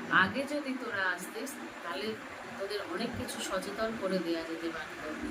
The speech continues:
তোরা সিদ্ধান্ত নিয়ে তবে আমার কাছে আসিস। তোদের উচিত আগে আমার কাছে এসে আলোচনা করে, পরামর্শ নিয়ে তারপরে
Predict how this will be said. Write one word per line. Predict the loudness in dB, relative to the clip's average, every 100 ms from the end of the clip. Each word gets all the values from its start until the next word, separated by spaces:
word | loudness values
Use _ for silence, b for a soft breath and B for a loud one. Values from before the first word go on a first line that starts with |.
| -4 -4 -6 -6 -2
তোরা | 0
সিদ্ধান্ত | 0 -2 -4 -2 -2 0 2
নিয়ে | 4 4 4 4
তবে | 2 4
আমার | 2 2
কাছে | 0 -2 -4 -4
আসিস। | -2 -4 -4 -6 -6 -6 -6 -4
তোদের | -2 0 2
উচিত | 2 2 2 2 0 -6 -4 2
আগে | 4 4 2 0 -2 -6 -8 -8 -8 -6 -4 -2
আমার | 0 2 0 2
কাছে | 0 2 2
এসে | 2 4
আলোচনা | 4 4 2 2 2 2 2
করে, | 2 2 2 -2 -6 -4
পরামর্শ | 0 2 0 0 -2 -2 -2
নিয়ে | 0 0 2 0 0 -2 -4 -2
তারপরে | -2 -2 -2 -2